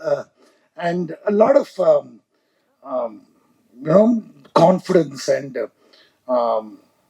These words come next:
yeah, because we both <laughs> come from Bangalore, and we both come from Kannada industry, and, uh, y'all have welcomed me here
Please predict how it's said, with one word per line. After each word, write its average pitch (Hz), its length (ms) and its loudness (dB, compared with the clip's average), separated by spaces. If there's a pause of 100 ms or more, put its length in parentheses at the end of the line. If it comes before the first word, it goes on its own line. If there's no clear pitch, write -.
(340)
yeah, 151 240 4
because 160 420 0
we 160 120 0
both 196 320 4
<laughs> - 80 4
come 190 240 2
from 143 420 -2 (560)
Bangalore, 156 640 2
and 131 360 -6 (640)
we 147 100 -4
both 160 300 0
come 170 260 2
from 160 260 0
Kannada 151 380 2
industry, 143 560 -2
and, 135 300 2
uh, - 140 -6 (520)
y'all 175 280 4
have 170 180 4
welcomed 156 540 0
me 147 200 -10
here 170 580 0